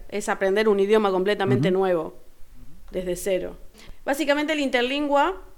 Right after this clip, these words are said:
Speaker 1: es un idioma que resulta como muy sencillo de entender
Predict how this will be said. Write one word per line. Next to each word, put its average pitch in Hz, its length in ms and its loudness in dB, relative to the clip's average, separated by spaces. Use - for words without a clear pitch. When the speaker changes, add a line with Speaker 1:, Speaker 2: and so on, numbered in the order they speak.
Speaker 1:
es 262 240 -4
un 294 120 4
idioma 311 760 4
que 254 140 2
resulta 330 520 2
como 240 360 0
muy 330 260 2
sencillo 311 760 -2
de 247 120 0
entender 233 640 0